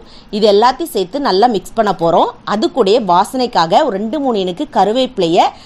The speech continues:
பொடிசா கட் பண்ணிட்டு சேர்த்துக்கோங்க. இதுக்கு கொஞ்சோண்டு தண்ணி தேவைப்படும், அதாவது ஒரு ரெண்டு ஸ்பூன் அளவுக்கு தேவைப்படும். அந்த அளவுக்கு தெளிச்சு இதை நல்லா பிசைஞ்சு எடுத்துக்கோங்க. குறைஞ்சது ஒரு முப்பது நிமிஷமோ நாற்பது நிமிஷமோ நம்ம ஊற வச்சு செய்யும் போச்சுல அந்த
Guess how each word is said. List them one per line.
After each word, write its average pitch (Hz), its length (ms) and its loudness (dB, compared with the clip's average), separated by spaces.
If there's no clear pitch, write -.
பொடிசா 269 380 0
கட் 208 200 0
பண்ணிட்டு 208 340 -4
சேர்த்துக்கோங்க. 180 480 0
இதுக்கு 226 260 -2
கொஞ்சோண்டு 233 400 0
தண்ணி 233 260 0
தேவைப்படும், 190 500 0
அதாவது 233 220 4
ஒரு 214 80 -2
ரெண்டு 214 200 -4
ஸ்பூன் 311 260 -2
அளவுக்கு 214 360 0
தேவைப்படும். 190 460 0
அந்த 208 180 -2
அளவுக்கு 208 280 -2
தெளிச்சு 208 460 -2
இதை 214 180 2
நல்லா 240 280 2
பிசைஞ்சு 208 460 -2
எடுத்துக்கோங்க. 170 440 -2
குறைஞ்சது 269 560 0
ஒரு 202 200 2
முப்பது 240 420 0
நிமிஷமோ 208 440 -2
நாற்பது 226 500 -2
நிமிஷமோ 220 360 -4
நம்ம 220 120 0
ஊற 285 200 2
வச்சு 254 220 -6
செய்யும் 196 320 -2
போச்சுல 185 320 2
அந்த 208 120 -4